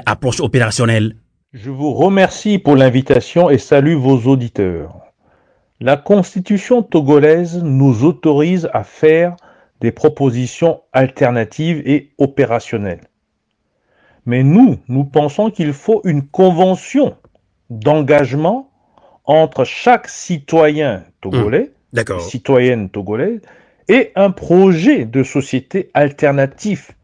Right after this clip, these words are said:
Speaker 2: qui doit être écrit et donc transparent.
Speaker 1: D'accord.
Speaker 2: C'est ce que nous appelons
Speaker 1: Hmm.
Speaker 2: le contrat social de l'alternance.
Speaker 1: Tout à fait.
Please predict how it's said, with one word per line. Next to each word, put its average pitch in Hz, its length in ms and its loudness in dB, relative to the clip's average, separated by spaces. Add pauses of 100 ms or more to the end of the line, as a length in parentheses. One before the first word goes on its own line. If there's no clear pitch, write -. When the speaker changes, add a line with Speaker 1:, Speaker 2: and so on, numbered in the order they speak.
(300)
Speaker 2:
qui 175 160 0
doit 147 180 4
être 156 220 -2 (160)
écrit 180 500 -6 (640)
et 123 120 -4
donc 165 300 0 (320)
transparent. 117 720 -4 (140)
Speaker 1:
D'accord. 98 440 -10
Speaker 2:
C'est 123 200 -6
ce - 100 -20
que 208 100 0
nous 165 280 2
appelons 127 540 -2 (120)
Speaker 1:
Hmm. 117 120 -4 (120)
Speaker 2:
le 131 180 2
contrat 185 580 0
social 180 640 -2
de 165 320 -2 (240)
l'alternance. 123 1000 -4 (360)
Speaker 1:
Tout 113 120 -12
à 92 60 -12
fait. 85 140 -18